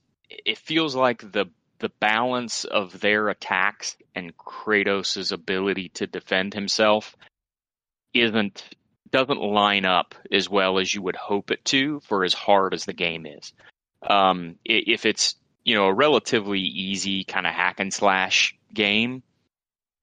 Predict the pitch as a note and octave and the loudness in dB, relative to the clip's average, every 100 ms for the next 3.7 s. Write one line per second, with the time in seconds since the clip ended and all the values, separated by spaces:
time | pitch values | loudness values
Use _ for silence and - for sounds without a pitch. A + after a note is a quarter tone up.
0 | - G2+ F#2 E2+ - - - A#2 C3 A#2 | 0 2 4 2 0 -6 -6 -2 0 0
1 | - G#2 G2+ G2 G2+ - - G2+ - G#2 | 0 -2 -2 -4 -8 -8 -10 -6 -2 0
2 | G2+ A2+ A2+ A#2 G2 F#2 F2+ F#2 G2 G2+ | 0 -2 -4 -8 -10 -8 0 2 2 0
3 | G2+ F2 F#2 G2 A2 A#2 | -4 -4 -2 0 -2 -2